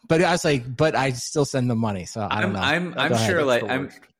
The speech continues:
Speaker 2: I'm sure, like, the legal mumbo jumbo, like, makes it narrow enough to only apply to this, but, like, it does set an interesting, if only, like, conversationally, like, rent seeking, anti-rent seeking precedent. And by rent seeking, what I mean is, like, you know,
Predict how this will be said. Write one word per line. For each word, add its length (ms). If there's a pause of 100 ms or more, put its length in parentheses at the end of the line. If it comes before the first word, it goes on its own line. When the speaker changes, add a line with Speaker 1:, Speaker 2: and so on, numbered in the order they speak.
(120)
Speaker 2:
I'm 160
sure, 180
like, 220
the 80
legal 300
mumbo 320
jumbo, 460
like, 360
makes 300
it 100
narrow 300
enough 260
to 80
only 240
apply 300
to 80
this, 240
but, 160
like, 320 (320)
it 120
does 240
set 140
an 140
interesting, 640
if 180
only, 240
like, 240
conversationally, 1000
like, 360
rent 260
seeking, 480
anti-rent 500
seeking 380
precedent. 460
And 80
by 80
rent 240
seeking, 580 (120)
what 160
I 100
mean 200
is, 200
like, 200
you 60
know, 220